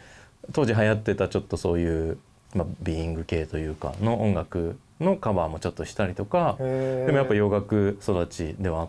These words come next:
Speaker 1: たんで、
Speaker 2: はい。
Speaker 1: なんかオリジナル書く、書こうっつって書いたんですけど、それも英語で書いたりとかして、
Speaker 2: うんうんうん。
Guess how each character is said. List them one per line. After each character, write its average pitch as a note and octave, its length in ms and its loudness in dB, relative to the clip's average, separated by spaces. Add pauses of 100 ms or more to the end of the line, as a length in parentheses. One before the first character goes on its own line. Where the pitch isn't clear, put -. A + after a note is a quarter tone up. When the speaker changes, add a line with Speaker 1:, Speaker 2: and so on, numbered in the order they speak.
Speaker 1:
た D#2+ 80 -4
ん D2 140 -6
で、 G#2 160 2
Speaker 2:
は C3 160 2
い。 - 20 0
Speaker 1:
な F#2 60 0
ん F#2 60 -6
か D2+ 200 -4
オ F#2 80 0
リ F#2 80 0
ジ F#2 80 -2
ナ F2+ 100 0
ル F2+ 200 -2
書 F2+ 100 -2
く、 D2+ 340 -6 (540)
書 G#2 80 -2
こ D#2+ 220 0
う - 20 -4
っ - 60 -18
つ - 100 -16
っ - 40 -20
て G#2 120 -6
書 D#2 80 -4
い D2 60 -4
た C#2+ 100 -10
ん C#2 80 -6
で C#2+ 80 -8
す - 140 -18
け C3 80 -2
ど、 C#3+ 200 0
そ A#2+ 120 -4
れ A2+ 80 0
も G2 260 0
英 F2+ 140 -2
語 E2 100 -2
で D#2+ 120 -6
書 E2 120 -4
い D2 60 -8
た D2+ 100 -8
り C#2 80 -8
と - 80 -12
か F2+ 160 -10
し - 80 -16
て、 C#3+ 220 0
Speaker 2:
う C#3+ 40 0
ん D3 40 0
う - 20 0
ん C3+ 40 2
う - 20 -4
ん。 C#3 40 -6